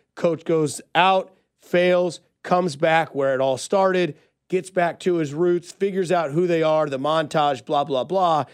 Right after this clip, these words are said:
And then by the time they're all ready and they're good to go and they're groomed, cut, clean, ready to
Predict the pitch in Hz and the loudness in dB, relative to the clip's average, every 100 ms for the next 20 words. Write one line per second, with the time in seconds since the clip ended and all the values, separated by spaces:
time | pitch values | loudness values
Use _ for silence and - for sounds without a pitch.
0 | _ - 156 180 180 165 156 - 226 233 | _ -6 -2 0 0 0 -2 0 0 0
1 | 214 202 196 190 190 175 180 175 170 151 | 0 0 2 2 2 0 0 0 -2 -2
2 | 143 123 - 190 165 147 165 165 151 139 | -4 -6 -2 -2 -2 -2 2 2 0 -2
3 | 123 190 196 190 165 - 180 175 - - | -2 -2 0 0 -4 -2 0 0 -4 -4
4 | 190 185 170 151 202 185 160 | 0 0 0 0 0 0 -4